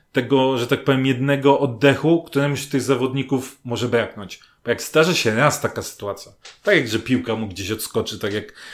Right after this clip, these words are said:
na początku meczu w drugiej czy w trzeciej akcji. Każdemu się zdarza. Najlepszym się zdarza. Raz gdzieś źle podasz, zdarza się. Ale to nie jest raz, to nie jest coś, co mu się zdarza przypadkowo. Jemu jak się nie zdarzy,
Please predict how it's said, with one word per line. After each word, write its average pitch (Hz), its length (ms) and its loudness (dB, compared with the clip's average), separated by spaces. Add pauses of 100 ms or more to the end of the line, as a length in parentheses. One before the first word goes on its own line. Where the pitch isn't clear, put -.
(200)
na 127 80 4
początku 127 460 0
meczu 117 280 0
w 107 40 -6
drugiej 117 280 2
czy 110 120 -8
w 98 40 -12
trzeciej 120 360 -6
akcji. - 320 -14 (360)
Każdemu 190 420 6
się 107 160 -2
zdarza. 92 420 -6 (340)
Najlepszym 135 500 0
się - 140 -8
zdarza. 90 360 -10 (840)
Raz 139 340 2
gdzieś 131 140 -4
źle 117 280 0
podasz, 101 600 -4
zdarza 110 420 -2
się. 95 180 -12 (880)
Ale 113 180 -4
to 127 120 -6
nie 156 220 0
jest 101 220 -2
raz, 101 400 -8
to - 80 -12
nie 127 100 -4
jest 170 180 -4
coś, 135 140 -4
co 135 140 -4
mu 123 80 -4
się 117 140 -2
zdarza 104 600 -4 (240)
przypadkowo. 110 880 -4 (880)
Jemu 131 280 2
jak 135 180 4
się 143 140 2
nie 160 260 6
zdarzy, 113 560 2